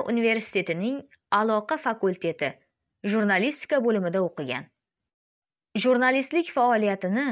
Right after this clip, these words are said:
ikki ming to'rtinchi yilda Vaqt gazetasida boshlagan. U Turkiyada urush muxbiri sifatida tanilgan. Iroq, Afg'oniston, Ratani,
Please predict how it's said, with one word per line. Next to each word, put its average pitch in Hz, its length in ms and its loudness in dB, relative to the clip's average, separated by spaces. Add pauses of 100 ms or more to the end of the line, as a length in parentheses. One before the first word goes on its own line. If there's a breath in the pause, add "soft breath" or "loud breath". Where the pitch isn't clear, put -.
(380)
ikki 254 280 -4
ming 339 100 0 (100)
to'rtinchi 233 440 0 (100)
yilda 160 300 -2 (640)
Vaqt 285 260 0 (100)
gazetasida 214 720 0
boshlagan. 156 500 -8 (800)
U - 20 4 (160)
Turkiyada 277 720 2
urush 285 400 0
muxbiri 233 400 0
sifatida 226 500 -2
tanilgan. 160 500 -6 (920)
Iroq, 196 280 2 (600)
Afg'oniston, 233 640 -2 (520)
Ratani, 208 460 0